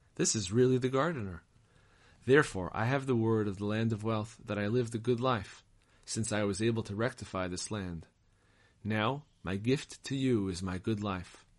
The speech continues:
When he finished speaking, there was great joy and tremendous rejoicing. Similarly, all the beggars were to return and come to the wedding,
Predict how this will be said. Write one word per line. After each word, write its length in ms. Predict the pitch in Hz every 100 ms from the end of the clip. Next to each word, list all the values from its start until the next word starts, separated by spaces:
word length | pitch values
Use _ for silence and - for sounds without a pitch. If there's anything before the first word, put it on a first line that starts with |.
| _ _ _ _ _
When 120 | 107
he 80 | 101
finished 480 | - 131 131 - -
speaking, 500 | - 135 113 98 90
there 120 | 92
was 180 | 87 -
great 340 | - 120 78
joy 380 | 117 120 107 92
and 100 | 85
tremendous 640 | - 95 101 123 95 -
rejoicing. 640 | 95 87 104 95 - 82 82 - _ _ _ _ _ _ _ - -
Similarly, 760 | - 151 160 117 98 90 95 -
all 180 | 127 151
the 100 | 139
beggars 500 | 107 101 92 92 -
were 140 | 104
to 180 | 98 -
return 380 | 90 - 101 95
and 140 | 87
come 220 | - 104 98
to 100 | 90
the 120 | 92
wedding, 340 | 92 90 85